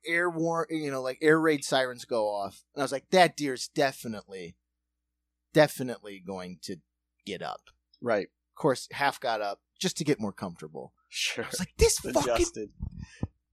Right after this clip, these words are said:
Speaker 1: thing." And I was like, "Honey, I'm throwing the football."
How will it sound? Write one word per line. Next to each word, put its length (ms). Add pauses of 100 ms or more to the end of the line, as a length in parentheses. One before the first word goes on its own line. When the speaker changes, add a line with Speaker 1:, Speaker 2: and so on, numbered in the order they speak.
(100)
Speaker 1:
thing." 380 (560)
And 120
I 60
was 100
like, 140
"Honey, 400 (960)
I'm 140
throwing 280
the 80
football." 600